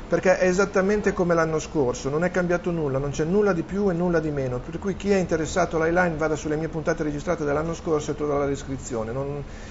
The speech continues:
non, veramente non è cambiato assolutamente nulla, non hanno aperto pezzi ulteriori e quindi, eh, mi sembrava inutile riproporvela ancora quest'anno.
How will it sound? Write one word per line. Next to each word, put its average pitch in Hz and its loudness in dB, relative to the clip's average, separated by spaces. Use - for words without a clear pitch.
non, 147 -8
veramente 180 2
non 156 0
è 151 0
cambiato 147 -2
assolutamente 147 -4
nulla, 123 -2
non 131 -2
hanno 151 0
aperto 143 0
pezzi 143 -2
ulteriori 151 2
e 131 0
quindi, 143 -4
eh, 120 0
mi 127 -4
sembrava 123 2
inutile 123 2
riproporvela 127 -2
ancora 123 -2
quest'anno. 110 -4